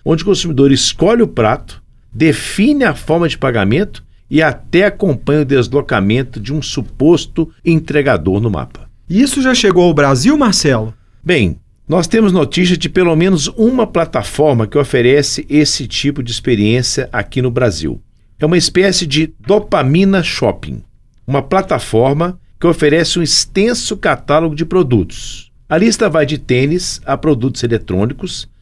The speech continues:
Speaker 1: passando por cafeterias, drones, roupas, tudo o que você imaginar.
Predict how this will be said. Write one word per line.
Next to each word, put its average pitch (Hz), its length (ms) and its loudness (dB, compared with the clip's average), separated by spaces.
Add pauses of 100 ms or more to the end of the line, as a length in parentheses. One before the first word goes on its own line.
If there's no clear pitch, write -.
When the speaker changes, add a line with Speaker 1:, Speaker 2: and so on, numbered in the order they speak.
Speaker 1:
passando 180 400 0
por - 220 -6
cafeterias, 117 1080 -2 (240)
drones, 127 760 0 (200)
roupas, 147 800 0 (240)
tudo 214 320 0
o - 40 -2
que - 120 -6
você 165 360 0
imaginar. 135 640 -2